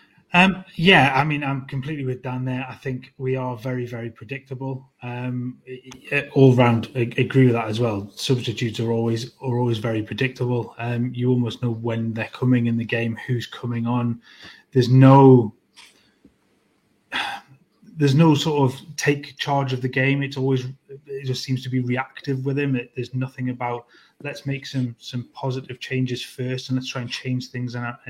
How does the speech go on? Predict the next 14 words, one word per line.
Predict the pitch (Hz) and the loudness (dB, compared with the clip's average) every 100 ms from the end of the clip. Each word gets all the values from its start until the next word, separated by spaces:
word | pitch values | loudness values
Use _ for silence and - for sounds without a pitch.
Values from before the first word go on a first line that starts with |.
| 123 123 | -16 -14
in | 120 | -12
our | 117 120 | -8 -4
own | 123 127 | -2 0
way." | 131 139 143 - _ _ _ _ - | 0 -2 -6 -14 _ _ _ _ -4
Um, | 131 135 131 127 127 _ _ _ _ _ _ _ | 0 4 4 2 -2 _ _ _ _ _ _ _
but, | 147 | -8
I | 131 | -2
mean, | 139 135 | 0 0
you, | 135 | -4
you | 143 143 131 | -10 -10 -10
come | - 151 | -6 -6
into | 135 | -4
the | 123 | -8
tournament, | 123 139 131 127 | -4 -2 -2 -4